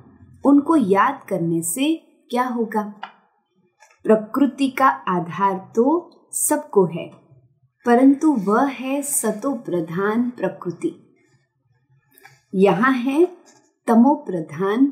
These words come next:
प्रकृति। बाप को सतो प्रधान प्रकृति का आधार कभी नहीं लेना पड़ता है। यहाँ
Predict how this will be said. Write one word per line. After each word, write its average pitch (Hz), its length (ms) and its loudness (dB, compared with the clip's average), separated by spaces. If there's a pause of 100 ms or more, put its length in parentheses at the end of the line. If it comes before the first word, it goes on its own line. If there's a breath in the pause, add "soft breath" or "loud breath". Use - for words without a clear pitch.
(180)
प्रकृति। 170 680 -8 (1300)
बाप 196 440 0
को 214 200 6
सतो 240 420 -2
प्रधान 277 460 -2
प्रकृति 247 560 -6
का 294 160 -4 (120)
आधार 180 480 -2 (160)
कभी 208 340 0 (100)
नहीं 220 300 0
लेना 175 300 4
पड़ता - 380 -10
है। 180 160 -10 (1200 soft breath)
यहाँ 196 360 2